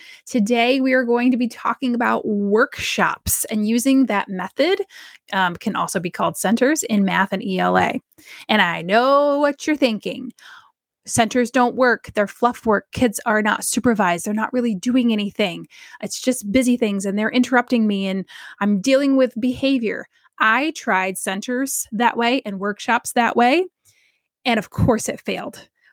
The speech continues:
But there's a way to make it work, and I'm so excited to share with you how you can make this, take your classroom to a whole new level.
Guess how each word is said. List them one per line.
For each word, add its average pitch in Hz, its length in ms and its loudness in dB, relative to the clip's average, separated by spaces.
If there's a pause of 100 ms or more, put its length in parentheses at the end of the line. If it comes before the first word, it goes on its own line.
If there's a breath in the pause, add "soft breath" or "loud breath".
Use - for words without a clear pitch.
(120)
But 220 180 0
there's 226 180 2
a 226 80 2
way 220 440 2
to 294 160 -4
make 220 200 2
it 220 140 -2
work, 180 260 -2
and 208 120 0
I'm 220 80 0
so - 480 0
excited 196 480 0
to 220 80 -6
share 180 520 -2
with 165 220 -8
you 175 380 -6
how 180 380 0
you 220 180 0
can 262 260 2
make 190 460 -4
this, 185 360 -6 (120)
take 202 200 -2
your 233 360 0
classroom 262 400 0
to - 100 0
a - 60 2
whole 214 180 4
new 277 140 4
level. 190 340 0